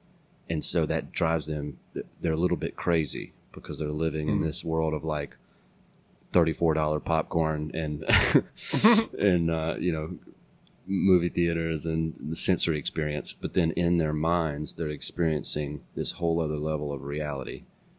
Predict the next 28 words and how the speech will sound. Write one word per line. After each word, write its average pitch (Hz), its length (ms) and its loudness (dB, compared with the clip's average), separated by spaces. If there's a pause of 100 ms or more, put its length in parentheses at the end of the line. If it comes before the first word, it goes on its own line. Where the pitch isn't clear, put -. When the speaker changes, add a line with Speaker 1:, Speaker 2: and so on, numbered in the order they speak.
(680)
Speaker 1:
Um, 69 440 -8 (1200)
Speaker 2:
Hmm. 82 140 0
Speaker 1:
and 82 120 -2
I 80 40 0
felt 95 240 4
like 82 180 0
that 85 220 2
was 78 140 -2
the 80 80 -4
first 78 300 -2
part 78 160 0
of 73 60 -2
the 76 80 -4
movie, 78 180 0
was 73 120 -6
talking 78 200 -2
about 76 160 -2
Oppenheimer 78 520 -2
doing 78 460 -4
that 69 360 -6 (480)
in 85 140 -2
addition 78 480 -2
to 73 580 -6 (560)
philo-, 76 380 -2 (360)
him 80 240 -4
reading 76 540 -6
philosophy 78 680 -4
and, 76 260 -4